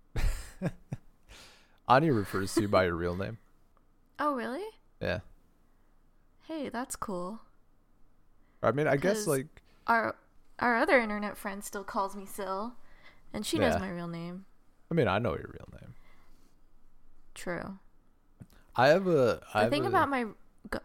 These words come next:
Speaker 2: sorry, sorry,
Speaker 1: Oh,
Speaker 2: sorry,
Speaker 1: I
Speaker 2: sorry,
Speaker 1: was
Speaker 2: sorry,
Speaker 1: gonna,
Speaker 2: go
Speaker 1: I
Speaker 2: ahead.
Speaker 1: was just gonna add, I have a, a question. I don't, I'm, like, ninety-nine percent certain it's not offensive. So, I had a,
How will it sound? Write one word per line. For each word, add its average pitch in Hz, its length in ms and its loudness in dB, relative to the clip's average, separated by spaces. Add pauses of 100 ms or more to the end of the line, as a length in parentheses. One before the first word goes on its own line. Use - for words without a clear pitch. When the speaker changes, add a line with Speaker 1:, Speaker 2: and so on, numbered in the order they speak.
(120)
Speaker 2:
sorry, - 340 -14
sorry, - 200 2
Speaker 1:
Oh, 110 60 8
Speaker 2:
sorry, 98 120 6
Speaker 1:
I - 40 2
Speaker 2:
sorry, 104 180 2
Speaker 1:
was 120 80 0
Speaker 2:
sorry, 107 80 -6
Speaker 1:
gonna, 123 120 0
Speaker 2:
go 104 60 -2
Speaker 1:
I 110 40 4
Speaker 2:
ahead. 120 60 2
Speaker 1:
was 120 100 -2
just 101 200 -8
gonna 92 320 -4
add, 90 260 -2
I 92 100 0
have 95 260 0
a, 92 220 -4 (160)
a 92 120 -4
question. 92 640 -4
I 104 100 2
don't, 160 400 -2 (1400)
I'm, 160 100 0
like, 120 260 0
ninety-nine 85 800 -4
percent - 400 -10
certain - 280 -10
it's - 160 -14
not - 260 -6 (140)
offensive. - 800 -12 (360)
So, 90 520 0 (800)
I 113 120 4
had 127 240 4
a, 95 480 0